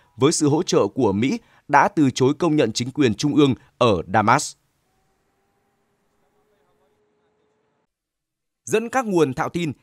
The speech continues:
trang Axios cho biết có hai nguồn tin của Mỹ được thông báo về cuộc gọi mới đây của Thủ tướng Israel Benjamin Netanyahu cho cựu Tổng thống Mỹ Donald Trump.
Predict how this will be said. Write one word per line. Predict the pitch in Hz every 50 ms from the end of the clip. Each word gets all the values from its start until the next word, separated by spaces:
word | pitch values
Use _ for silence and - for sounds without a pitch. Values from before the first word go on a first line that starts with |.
| _ _
trang | - - 156 147 -
Axios | - 170 - - 160 156 202 226 - _ _
cho | - 143 131
biết | 135 175 240 - _ _ _ _ _
có | - 170 196
hai | 214 220 214
nguồn | 190 165 147 120
tin | - 160 165 151 135
của | - 143 123 98
Mỹ | 95 107 143 190 208
được | 175 151 -
thông | - 143 143 127
báo | 123 117 131 175
về | 147 127 135 120
cuộc | - - 131 107 -
gọi | 107 123 135 -
mới | 127 123 127 156
đây | 175 185 160 - - _ _ _ _
của | 151 147 127 107
Thủ | - 147 127 104
tướng | - 123 123 143 - _
Israel | 156 147 131 - - 143 135 131 127
Benjamin | - - 131 131 120 104 135 123 127 131 135 123 120
Netanyahu | 120 123 120 - - 131 127 127 131 135 135 127 120 143 139 107 - _ _ _ _ _
cho | - - 214 208
cựu | - 165 165 151 113 -
Tổng | - 139 117 95
thống | - 117 123 127
Mỹ | 151 175 175 147
Donald | 139 135 131 127 113 110
Trump. | - 156 147 131